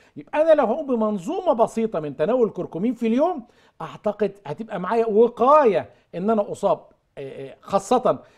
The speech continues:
زي ما حضرتك ذكرت إن إحنا، آه، دلوقتي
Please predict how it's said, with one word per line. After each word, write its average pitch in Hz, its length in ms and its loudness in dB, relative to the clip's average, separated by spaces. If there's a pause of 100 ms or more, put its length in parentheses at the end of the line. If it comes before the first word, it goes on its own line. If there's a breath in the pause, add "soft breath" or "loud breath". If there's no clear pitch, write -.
(120 soft breath)
زي 143 160 0
ما 170 360 -2
حضرتك 180 280 0
ذكرت 240 400 -2
إن 180 160 -8
إحنا، 139 380 -10
آه، 127 200 -14
دلوقتي 143 500 -2